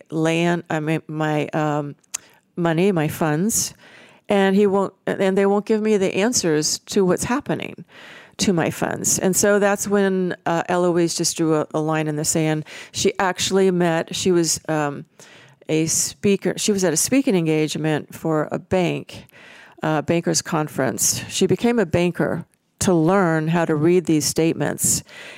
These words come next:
And she became the treasurer of her tribe so that she would know how this was supposed to work.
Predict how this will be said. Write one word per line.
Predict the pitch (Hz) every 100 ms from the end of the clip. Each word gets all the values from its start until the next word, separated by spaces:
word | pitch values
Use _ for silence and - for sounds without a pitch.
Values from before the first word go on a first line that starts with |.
| - -
And | 165
she | 180
became | 190 - 214 208
the | 170 170
treasurer | - - 247 247 170
of | 156
her | 160
tribe | - - 156 151 151 - - - -
so | - 190
that | 180 -
she | 226
would | 226 190
know | 170 170 214 190 156 156 170 175
how | - 170 160
this | 170 -
was | 165 165 - -
supposed | - 175 - 160 -
to | 170
work. | 160 190 147 - -